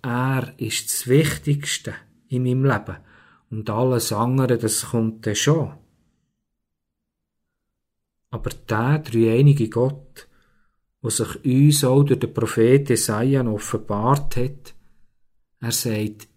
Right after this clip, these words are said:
ihm ist das nicht egal. Beziehungen unter uns, wie wir einander behandeln, das ist ihm so wichtig, dass ihm alles kann verleiden, alles kann madig werden, sogar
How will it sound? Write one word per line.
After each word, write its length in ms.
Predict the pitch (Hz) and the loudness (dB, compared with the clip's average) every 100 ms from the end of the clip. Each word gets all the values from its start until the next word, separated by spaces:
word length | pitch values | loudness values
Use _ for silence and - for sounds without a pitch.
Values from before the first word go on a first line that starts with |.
| _ | _
ihm 640 | 120 110 120 135 151 151 - | 2 4 6 6 4 2 -4
ist 320 | 113 - - | -4 -4 -6
das 180 | 98 - | -8 -6
nicht 260 | 95 95 | -6 -4
egal. 460 | 110 104 104 92 90 - _ _ _ _ _ _ _ _ _ _ _ _ _ | -4 -4 -6 -6 -12 -18 _ _ _ _ _ _ _ _ _ _ _ _ _
Beziehungen 680 | 113 - - 131 151 147 123 | -6 -2 2 6 6 6 2
unter 280 | 117 117 113 | 2 2 4
uns, 440 | 135 147 143 - - - _ _ _ _ _ - | 4 4 2 -4 -16 -20 _ _ _ _ _ -6
wie 200 | 120 120 | -2 4
wir 240 | 139 160 | 6 6
einander 340 | 139 135 160 | 6 4 2
behandeln, 680 | 147 117 120 131 165 165 127 | 2 -2 0 0 0 2 0
das 180 | - - | 0 0
ist 200 | 123 - | 0 0
ihm 440 | 120 117 117 - - | 0 -2 -6 -14 -10
so 320 | 107 135 151 | -4 0 2
wichtig, 760 | 131 143 160 - - 165 160 - _ _ _ _ _ _ _ _ _ _ _ _ | 4 4 4 -2 0 0 0 -12 _ _ _ _ _ _ _ _ _ _ _ _
dass 200 | - 110 | -6 2
ihm 240 | 131 143 143 | 4 4 2
alles 560 | 139 180 190 156 - | 0 2 2 0 -2
kann 120 | - 147 | -2 -2
verleiden, 680 | 123 117 113 135 160 147 | 0 0 2 2 2 0
alles 580 | 127 127 147 175 170 - | -4 -2 2 2 0 -2
kann 240 | - 127 123 | -4 -2 2
madig 480 | 135 151 160 147 | 2 2 0 0
werden, 480 | 147 139 98 - 107 | 2 2 0 -8 -8
sogar 720 | 101 120 107 123 135 139 143 | -4 -4 -2 -2 -2 -2 -8